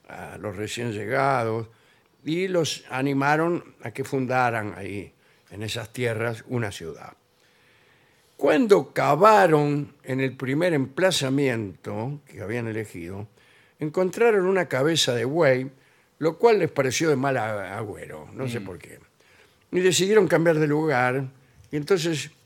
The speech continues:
Speaker 1: es-, es-, excavaron en el nuevo lugar, y ahí apareció una de caballo,
Speaker 2: Mm.
Speaker 1: y ahí fue interpretado como una excelente señal.
Speaker 2: ¿Por qué?
Speaker 1: Qué sé yo,
Speaker 2: <laughs>
Speaker 1: decían
Speaker 2: Bueno,
Speaker 1: que el,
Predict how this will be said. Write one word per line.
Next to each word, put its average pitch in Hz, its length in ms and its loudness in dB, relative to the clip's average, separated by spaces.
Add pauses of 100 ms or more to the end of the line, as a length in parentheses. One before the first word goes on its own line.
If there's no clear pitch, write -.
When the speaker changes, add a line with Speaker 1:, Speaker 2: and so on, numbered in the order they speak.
(200)
Speaker 1:
es-, - 160 -10 (280)
es-, - 180 -14 (160)
excavaron 147 720 2
en 120 60 -2
el 117 300 -4
nuevo 147 260 4
lugar, 135 460 0 (340)
y 160 80 -4
ahí 202 140 6
apareció 185 380 2
una 180 140 4
de 139 140 2
caballo, 117 680 0 (200)
Speaker 2:
Mm. 156 360 -8
Speaker 1:
y 156 60 4
ahí 190 200 6
fue 180 220 0
interpretado 147 640 2
como 143 160 2
una 147 100 2
excelente 139 520 0
señal. 107 580 -6 (720)
Speaker 2:
¿Por 233 160 -8
qué? 101 260 -6 (180)
Speaker 1:
Qué 170 120 -4
sé 156 180 -4
yo, 127 220 -2
Speaker 2:
<laughs> - 0 -
Speaker 1:
decían 156 320 0
Speaker 2:
Bueno, 180 120 -4
Speaker 1:
que 156 40 0
el, 151 60 0